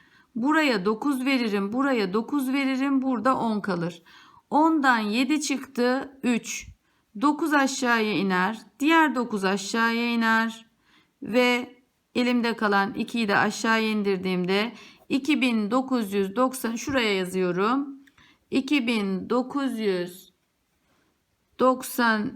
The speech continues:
üç artar. Hangi basamağa ne kadar eklediysek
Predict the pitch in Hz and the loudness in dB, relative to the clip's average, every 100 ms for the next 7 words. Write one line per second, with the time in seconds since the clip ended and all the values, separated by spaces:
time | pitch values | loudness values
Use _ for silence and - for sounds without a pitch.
0 | - 262 302 320 - - - _ _ _ | -2 0 2 0 -6 -10 -14 _ _ _
1 | _ 202 196 185 185 180 170 - - _ | _ 4 4 2 -2 -2 -2 -8 -20 _
2 | _ _ _ _ _ _ _ - _ _ | _ _ _ _ _ _ _ -20 _ _
3 | _ _ _ _ _ _ _ _ _ _ | _ _ _ _ _ _ _ _ _ _
4 | - 294 339 320 277 277 277 247 233 240 | 2 2 4 2 0 0 0 2 4 4
5 | 254 277 285 254 233 214 - 214 208 214 | 2 0 -2 0 2 0 -2 -4 0 -2
6 | 202 254 294 - 240 | 0 0 -2 -2 -2